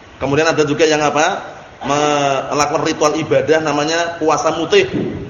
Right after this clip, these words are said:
Biar sakti, kalau dipukul kebal, ditusuk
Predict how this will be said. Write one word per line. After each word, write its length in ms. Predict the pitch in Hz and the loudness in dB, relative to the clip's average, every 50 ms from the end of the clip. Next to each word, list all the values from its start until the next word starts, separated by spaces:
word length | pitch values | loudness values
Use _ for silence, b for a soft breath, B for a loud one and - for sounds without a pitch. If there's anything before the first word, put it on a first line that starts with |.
| - - - - - - - - - - - - - - - - - - | -12 -14 -16 -18 -20 -20 -20 -20 -20 -20 -20 -20 -20 -20 -20 -20 -12 -4
Biar 160 | 127 139 135 135 | -2 -2 0 2
sakti, 560 | - 160 - - - 196 185 165 135 110 92 92 | 0 0 0 2 2 2 2 2 -2 -4 -4 -2
kalau 80 | 117 135 | -2 0
dipukul 640 | 131 139 139 135 143 151 - 175 190 196 196 - - - - - - - - | 0 0 -4 -2 -4 -2 2 2 2 2 2 0 -4 -10 -14 -16 -18 -16 -8
kebal, 640 | - - - - 165 175 180 185 175 156 135 113 98 92 - - - - | -6 -6 -4 2 4 6 6 6 6 4 2 0 -2 -8 -10 -14 -10 -10
ditusuk 560 | 135 131 160 165 143 160 196 214 185 - - | -8 -4 -4 -4 -2 0 0 0 0 -2 -6